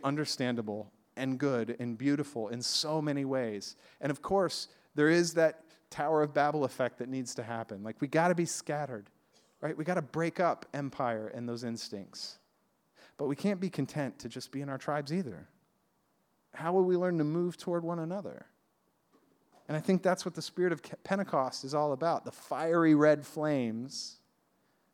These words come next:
are drawing us together. Now, the flames weren't in the shape of flowers. They were in the shape of tongues, which has to do with translation. Like, when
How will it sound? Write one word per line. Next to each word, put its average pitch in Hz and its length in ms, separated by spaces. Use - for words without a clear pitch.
are 110 120
drawing 139 440
us 131 160
together. 117 500
Now, 165 220
the 156 80
flames 196 380
weren't 165 160
in 151 80
the 143 60
shape 143 200
of 127 100
flowers. 165 460
They 165 100
were 165 60
in 165 80
the 165 60
shape 170 240
of 156 120
tongues, 127 540
which 156 140
has 175 220
to 165 60
do 165 140
with 165 140
translation. 160 720
Like, 123 160
when 165 340